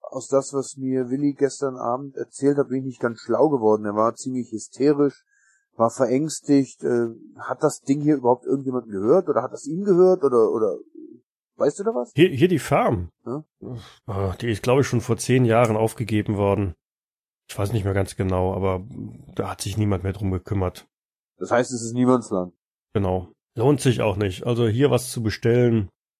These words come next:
Speaker 2: auf dem sandigen Boden hier, salzigen, sandigen Boden, da wächst nicht wirklich viel.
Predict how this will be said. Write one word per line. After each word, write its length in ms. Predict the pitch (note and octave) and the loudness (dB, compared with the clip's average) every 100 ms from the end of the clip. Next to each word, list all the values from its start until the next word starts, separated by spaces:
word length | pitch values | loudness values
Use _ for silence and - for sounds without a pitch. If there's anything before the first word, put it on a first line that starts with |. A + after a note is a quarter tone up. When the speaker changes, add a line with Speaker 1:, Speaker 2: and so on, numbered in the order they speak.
| _ | _
Speaker 2:
auf 140 | A2+ | -2
dem 160 | - B2 | 2 4
sandigen 720 | G#2+ A2 A#2+ A2+ G#2+ G2 F2+ | 4 2 2 2 2 0 -2
Boden 380 | A#2 A#2+ A#2+ A2 | 0 2 4 2
hier, 340 | G#2+ A2 G#2 F2+ | 2 2 2 -2
salzigen, 480 | G#2 G#2 - G2+ | -2 -2 -4 -6
sandigen 420 | G2 G2+ G#2+ G2+ F#2 | -4 -4 -4 -6 -2
Boden, 220 | G2+ G2 | -2 -2
da 140 | F2+ | -4
wächst 240 | F#2+ - - | -6 -8 -10
nicht 140 | F#2 | -6
wirklich 280 | F#2+ - E2+ | -6 -6 -10
viel. 380 | - F2+ E2+ | -8 -6 -8